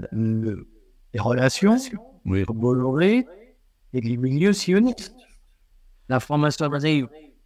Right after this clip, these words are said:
Speaker 1: j'ai un peu travaillé le sujet, j'ai fait
Speaker 2: Oui.
Speaker 1: le lien entre Bolloré et la franc-maçonnerie.
Speaker 2: Ouais.
Speaker 1: Peut-être que ça existe.
Speaker 2: Ouais.
Speaker 1: En revanche, il est avéré
Speaker 2: Oui.
Speaker 1: que Bolloré fricote beaucoup avec, euh,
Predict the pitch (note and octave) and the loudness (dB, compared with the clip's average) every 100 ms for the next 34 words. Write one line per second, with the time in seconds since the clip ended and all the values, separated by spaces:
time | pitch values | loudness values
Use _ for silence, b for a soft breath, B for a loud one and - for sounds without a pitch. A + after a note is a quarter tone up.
0 | _ _ _ C3 C#3+ - E3+ - D#3 D3+ | _ _ _ -2 0 0 -4 0 2 2
1 | C#3+ - D3 D3 C#3+ B2+ A2 A#2+ A#2+ G#2+ | 0 -4 -4 0 0 0 0 2 4 2
2 | A#2+ B2 C3+ C3 A2+ - A2 - A2 A#2 | 0 -2 0 0 -2 -6 -8 -4 -2 0
3 | A#2 A#2 B2+ A2 G#2+ - G#2+ G#2+ - B2+ | 2 2 4 2 0 -6 -8 -8 -12 -2
4 | F#3+ B3+ - - F#2 F2+ E2+ _ A3 - | 0 0 -2 -8 -6 -6 -8 _ -20 -10
5 | G#2+ C3+ - - B2 D3+ C4 B3+ - C#4 | 2 2 2 -2 -2 0 0 -2 -6 -20
6 | - - G#2 A3 F#3+ F3+ _ C#3 - _ | -20 -20 -20 -20 -20 -20 _ -16 -16 _
7 | - _ - A#2 B2 E3 A#3 A3 - - | -20 _ -6 0 2 2 2 -2 -8 -10
8 | B2+ A#2 A#2+ _ - B2+ A#2 B2+ C3+ F3+ | -8 -6 -6 _ -2 0 2 0 2 4
9 | B3 A#3+ - - _ F2+ G2 B2 - _ | 4 0 -10 -20 _ 0 2 0 -8 _
10 | A#2+ A#2+ B2+ B2 B2+ D3+ G3+ A3 - - | -4 2 2 2 2 4 4 4 2 -10
11 | - _ _ _ _ _ A#2+ - B2 A2 | -20 _ _ _ _ _ -8 -2 0 0
12 | B2 A2+ G3+ G#3+ D3 C3+ D#3+ - A#2+ A2+ | -6 0 4 6 6 2 0 -2 -6 -6